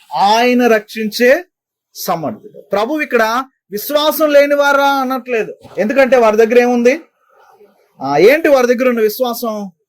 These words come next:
ఆయన రక్షించాడు. ఈనాడు నీ నా జీవితంలో, ఆ, ఈ విశ్వాసం ఉన్నా సరిపోతుంది అనుకోవడానికి లేదు, కానీ,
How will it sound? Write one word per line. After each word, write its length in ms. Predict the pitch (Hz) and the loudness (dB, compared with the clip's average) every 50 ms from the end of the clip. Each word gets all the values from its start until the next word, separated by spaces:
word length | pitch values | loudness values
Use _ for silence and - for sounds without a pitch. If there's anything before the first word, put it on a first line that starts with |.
| _ _ _ _ _ _ _ _ _ _ _ _ _ - | _ _ _ _ _ _ _ _ _ _ _ _ _ -10
ఆయన 640 | 123 143 170 190 214 220 220 214 208 208 202 233 339 415 415 _ _ _ _ _ _ _ _ _ - | -6 -4 -2 0 2 2 2 2 0 0 0 -2 -2 -4 -8 _ _ _ _ _ _ _ _ _ -10
రక్షించాడు. 880 | 135 143 - - - 156 135 123 - - 110 127 127 117 - - - 165 | -10 -10 -10 -12 -12 -12 -12 -12 -12 -14 -16 -16 -18 -20 -20 -16 -8 -4
ఈనాడు 340 | 202 214 208 220 233 214 220 | -2 -2 0 2 2 4 4
నీ 200 | 220 190 196 208 | 2 2 -2 -2
నా 160 | 220 220 214 | 0 0 0
జీవితంలో, 760 | 196 175 190 185 175 - 175 151 143 143 143 165 185 202 202 - _ _ - - - | -2 -2 -4 -4 -4 -4 -6 -4 -2 0 2 2 2 0 -2 -4 _ _ -20 -18 -14
ఆ, 280 | 131 127 123 113 107 104 - _ - | -12 -10 -10 -10 -12 -14 -18 _ -10
ఈ 260 | 208 247 262 262 269 | -6 -4 -2 -2 0
విశ్వాసం 580 | 247 240 214 - - 240 226 220 214 220 - 214 | -2 -2 -4 -2 -2 -2 0 0 -2 -6 -8 -8
ఉన్నా 280 | 208 202 190 190 185 | -6 -6 -4 -4 -4
సరిపోతుంది 680 | 180 190 175 170 180 180 190 175 - 175 156 151 156 156 | -2 -2 -2 -2 -2 -2 -6 -6 -6 -8 -8 -6 -6 -4
అనుకోవడానికి 540 | 147 151 170 165 180 170 165 156 160 151 - | -4 -4 -4 -2 -2 -2 -2 -4 -6 -6 -4
లేదు, 220 | 156 180 214 202 | 0 0 2 2
కానీ, 460 | 196 170 147 131 131 143 180 208 214 | 2 0 0 -2 -4 -4 -6 -6 -8